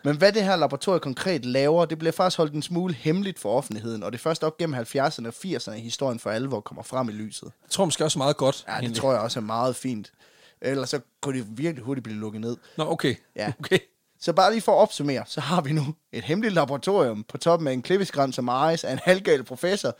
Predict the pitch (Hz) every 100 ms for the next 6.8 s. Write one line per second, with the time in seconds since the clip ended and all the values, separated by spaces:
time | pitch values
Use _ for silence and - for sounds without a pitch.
0 | _ _ 147 139 147 202 180 135 135 156
1 | 180 - 131 117 - 165 185 - 135 -
2 | 156 160 139 113 135 113 107 107 107 92
3 | _ _ _ _ _ _ _ _ 147 147
4 | 180 - 202 170 147 143 151 120 135 165
5 | 151 127 - 120 127 117 127 120 107 -
6 | 151 165 151 147 156 - - 127